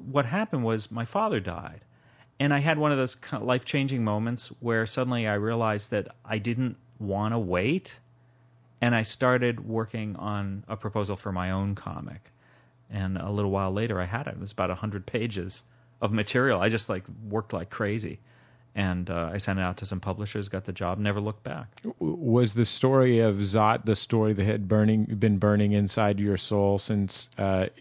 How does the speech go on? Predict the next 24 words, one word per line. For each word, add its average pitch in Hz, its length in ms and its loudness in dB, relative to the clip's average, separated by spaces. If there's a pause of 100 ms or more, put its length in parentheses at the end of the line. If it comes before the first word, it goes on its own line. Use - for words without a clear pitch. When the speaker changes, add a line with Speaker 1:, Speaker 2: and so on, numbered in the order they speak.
Speaker 2:
you 110 520 2
discovered 107 1200 2
the 101 300 0
medium, 120 640 4
or 101 480 2 (460)
was 98 420 2
it - 100 -2
what 101 200 0 (120)
happened 101 440 0
to 101 100 0
be 98 220 2
around 95 520 2
when 92 320 0
you 92 120 2
decided 90 480 0
to 90 80 -2
do 98 160 2
something 85 340 0
with 80 140 -4
yourself? 78 440 -8 (440)
Speaker 1:
I'll 101 100 0
pick 101 220 -2 (120)
B. 85 340 -2 (140)
Speaker 2:
<laughs> - 40 0